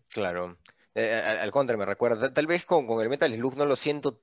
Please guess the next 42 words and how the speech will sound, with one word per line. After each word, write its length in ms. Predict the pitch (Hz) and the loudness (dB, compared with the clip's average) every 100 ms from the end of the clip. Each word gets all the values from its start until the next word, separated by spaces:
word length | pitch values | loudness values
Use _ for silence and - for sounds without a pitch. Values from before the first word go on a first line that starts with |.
| _ | _
tanto 400 | 147 147 135 139 | -2 0 -2 0
porque 180 | 120 107 | -2 -2
Metal 240 | 117 139 | -2 -2
Slug 240 | 113 135 - | -2 -4 -6
resulta 380 | 107 101 131 127 | -6 -4 -4 -4
ser 140 | 131 | -2
muy 120 | 135 | -4
sencillo, 580 | 139 95 90 156 120 95 | -4 -4 -2 -2 0 -2
¿no? 220 | 98 123 | 0 0
Y, 80 | 143 | 0
y, 280 | 110 101 98 | -2 -6 -8
y, 200 | 101 90 | -12 -12
y, 340 | 92 95 - 123 | -14 -14 -10 -8
y 40 | |
como 220 | 110 98 | -4 -6
que 80 | 98 | -4
muy, 320 | 107 131 131 | -2 0 0
muy 180 | 123 131 | -2 -2
lineal 400 | 131 120 135 139 | 0 0 2 2
al 120 | 117 | 0
momento 260 | 104 117 131 | -2 0 4
de 60 | 123 | 4
avanzar. 540 | 92 90 - 135 92 - - - - | 2 -6 0 0 0 -10 -20 -20 -10
En 80 | 107 | -2
cambio, 180 | 123 | 2
el 80 | 120 | 2
Cuphead 320 | 127 120 131 | 0 -2 -4
es 180 | 123 - | -4 -8
permanentemente 720 | _ 104 101 120 123 120 120 | _ 0 2 0 2 2 2
estar 200 | 110 117 | 0 0
saltando, 480 | 117 101 107 120 113 | 0 0 0 0 0
estar 160 | - 113 | -2 -4
esquivando. 720 | - 104 104 120 110 98 92 | -4 -2 0 0 -2 -6 -6
Entonces, 500 | 87 101 104 101 98 | -8 -8 -8 -10 -16
eh, 180 | 85 - - - _ | -18 -20 -20 -20 _
creo 160 | 107 107 | -4 0
que 80 | |
hay, 120 | 113 117 | 0 2
hay, 180 | 113 | 2
hay 220 | 120 104 113 | 2 2 2
otra 180 | 120 | 2
dinámica. 680 | 113 95 110 98 85 - 78 | 0 2 -2 -2 -8 -8 -8